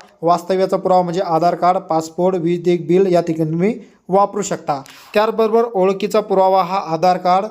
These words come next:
पारपत्र, मतदान कार्डसुद्धा तुम्ही वापरू शकता. त्यानंतर माध्यमिक शालांत, एसएससी परीक्षेची गुणपत्रिका,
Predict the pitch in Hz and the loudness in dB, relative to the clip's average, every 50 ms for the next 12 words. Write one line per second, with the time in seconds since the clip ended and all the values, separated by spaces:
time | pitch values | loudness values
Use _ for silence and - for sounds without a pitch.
0 | - - - _ _ _ _ _ - 165 170 175 180 180 185 170 170 - 175 180 | -10 -18 -20 _ _ _ _ _ 0 2 2 2 2 0 -2 -2 0 0 2 2
1 | 190 190 175 160 156 160 160 175 175 165 165 180 175 170 175 160 175 165 165 170 | 2 2 2 -2 -2 0 0 -2 -2 0 0 -2 -2 -2 -2 -4 -4 -2 -2 -4
2 | 170 165 160 247 - - 180 175 185 170 175 - 175 175 190 208 - - _ _ | 0 0 2 2 0 0 -4 -4 -4 -6 -2 -2 0 0 0 -2 -6 -12 _ _
3 | - 190 180 180 180 208 208 180 165 165 165 165 175 202 202 220 220 214 - - | -2 -2 -2 0 0 -2 -2 0 0 0 0 0 0 0 0 -2 -2 -2 0 0
4 | 170 170 180 180 185 180 180 196 202 - - 185 196 196 196 - 214 214 - - | 2 2 2 0 0 -2 -2 -2 -2 -2 -2 -4 -4 -4 -4 -4 -4 -4 -4 -6
5 | 226 226 - 190 185 180 180 190 180 - 185 156 160 160 160 165 175 170 175 170 | -6 -2 0 -2 -2 0 -2 -4 -4 -2 -2 0 0 0 0 -2 -2 -2 -2 -2
6 | 170 175 175 196 | 0 2 0 0